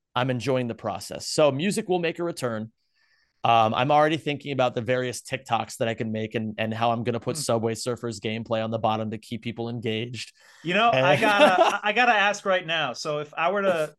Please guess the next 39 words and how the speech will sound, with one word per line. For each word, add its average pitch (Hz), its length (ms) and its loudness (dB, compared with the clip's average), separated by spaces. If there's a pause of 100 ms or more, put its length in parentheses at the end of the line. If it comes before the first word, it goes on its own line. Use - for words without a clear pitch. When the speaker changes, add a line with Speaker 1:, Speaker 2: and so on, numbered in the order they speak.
Speaker 2:
start 160 340 -2
putting 165 220 -6
Doctor 151 260 -2
Joe 147 220 -4
clips 143 280 -6
on 135 140 -4
TikTok, 139 420 -2
could - 120 -2
I 147 60 2
use 175 520 -6 (200)
<laughs> - 220 -20
some 180 320 -2
of 156 140 -4
your, 147 280 0
uh, 147 260 2 (100)
gameplay 156 420 -2
footage 170 520 -6
and 139 100 -8
credit 135 320 -4
you 156 160 -4 (300)
Speaker 1:
I 156 100 6
would 165 160 2
be 139 80 -4
Speaker 2:
as, 135 140 -8
Speaker 1:
honored. 123 440 -4 (360)
Speaker 2:
as 139 120 -2
an 147 80 -2
Speaker 1:
You, 147 120 2
Speaker 2:
Easter 156 220 0
egg? 160 280 -2 (100)
Speaker 1:
you 170 220 2
are 151 100 4
more 151 280 0
than 160 160 -6
welcome 139 340 -2
to 113 80 -12
do 117 200 -6
that. 107 260 -2 (500)
Speaker 2:
Done. 156 300 0